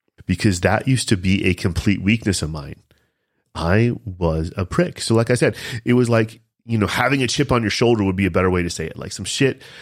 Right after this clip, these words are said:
from my childhood or whatever you wanna call it caused me to feel so small and so inferior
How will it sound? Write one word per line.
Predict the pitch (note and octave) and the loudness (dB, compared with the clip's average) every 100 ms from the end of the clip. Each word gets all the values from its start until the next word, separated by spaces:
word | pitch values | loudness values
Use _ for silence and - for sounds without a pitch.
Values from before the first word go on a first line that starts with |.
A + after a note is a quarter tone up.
| - | -10
from | - F2 | -6 -4
my | E2 | -2
childhood | - C3+ C3 A#2+ C3 C3 | -2 0 0 2 2 0
or | - G2 | 2 2
whatever | G2 D3 F#3+ | 4 2 2
you | F#3+ | 0
wanna | F3+ D3+ C#3 | 0 0 -2
call | - C#3 C3 G#2 | 0 2 4 2
it | F2+ - - - | 0 -6 -20 -18
caused | - - C3 C#3 | -8 0 0 2
me | C3+ B2 | 0 -2
to | - A2+ | -4 -8
feel | - A#2 G#2+ G#2+ G#2 _ _ _ _ - _ _ _ - | -2 2 4 2 0 _ _ _ _ -20 _ _ _ -14
so | - - C#3 D3+ | -8 0 0 0
small | - A#2+ G2+ F#2+ F2 - | -2 2 4 4 2 -2
and | G2 | -8
so | - C3+ A#2+ | -4 -2 0
inferior | A2+ G#2 - A#2+ C3+ C#3+ B2+ F#2 - | -2 -4 -4 2 4 4 2 0 -4